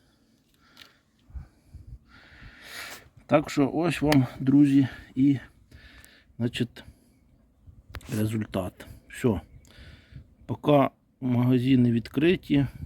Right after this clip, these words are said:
їду, купую гальмівний циліндрик і замінюю. Ось так. Значить, отакий в нас в зборі барабан. Значить, щоб нам замінити гальмівний циліндрик, що нам треба? В принципі, треба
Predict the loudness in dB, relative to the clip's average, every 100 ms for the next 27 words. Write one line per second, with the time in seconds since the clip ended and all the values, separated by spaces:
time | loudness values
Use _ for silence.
0 | -8 -2 0 0 -2 -6 0 4 4 4
1 | 2 4 6 6 4 2 0 0 -2 -4
2 | -6 -20 -4 0 0 -2 -10 -12 -12 -20
3 | -16 -2 2 4 4 4 4 2 2 2
4 | 2 -2 -4 -4 -8 -20 -20 _ _ _
5 | _ _ _ _ -20 _ _ _ -6 -6
6 | -8 -12 -12 -12 -16 -16 _ -20 _ -14
7 | -12 -12 -14 -10 -4 -4 -4 -6 -6 -6
8 | -6 -2 2 2 2 -4 2 4 4 4
9 | 2 2 2 0 -2 -6 -16 _ _ -20
10 | -20 -20 _ _ _ -6 -4 -4 -6 -2
11 | 0 2 2 4 4 4 2 0 -2 0
12 | 0 2 2 2 0 0 0 -2 -4 0
13 | 2 2 0 -4 -4 -4 -8 -4 -2 0
14 | -2 -8 -8 0 0 2 0